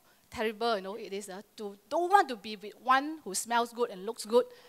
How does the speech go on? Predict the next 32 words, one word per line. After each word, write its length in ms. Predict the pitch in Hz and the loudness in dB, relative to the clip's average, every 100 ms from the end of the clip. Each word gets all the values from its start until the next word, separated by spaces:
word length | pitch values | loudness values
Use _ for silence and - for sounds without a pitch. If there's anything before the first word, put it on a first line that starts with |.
| - - | -20 -18
rather 300 | 170 240 277 | 4 6 8
to 80 | 269 | 6
put 220 | - 254 | 6 4
up 120 | 233 180 | 2 2
with 160 | - | -8
this 300 | 180 226 - - _ _ _ _ _ - | -6 -4 -6 -10 _ _ _ _ _ -16
that 160 | 185 | -12
don't 160 | 185 214 | -6 -4
smell 280 | - 202 202 | -2 -4 -4
good, 200 | 185 - | -10 -12
don't 160 | 180 180 | -12 -10
look 100 | 165 - - | -12 -14 -14
good. 160 | 202 180 - _ _ _ - | -12 -12 -16 _ _ _ 0
And 100 | 202 | 6
I 40 | |
will 140 | 202 | 6
hold 220 | 190 320 294 | 12 10 12
my 120 | 220 | 6
breath 400 | 214 233 214 - - - - | 8 6 6 -10 -20 -20 6
while 180 | 233 240 | 6 8
in 60 | |
the 100 | 190 | 2
car, 280 | - 220 185 - - - _ - | 0 2 2 0 -20 -20 _ -4
because 240 | 233 277 | 2 2
it's 80 | 220 | 6
not 180 | 240 - - - | 4 4 -16 -18
far, 340 | - 220 208 196 | 4 6 6 0
about 300 | 185 170 - | -8 -10 0
ten, 140 | 233 | 0
fifteen 240 | 226 214 | 0 -8
minutes. 220 | 202 202 - - - - | -6 -8 -12 -20 -20 -20
<sighs> 40 | _ | _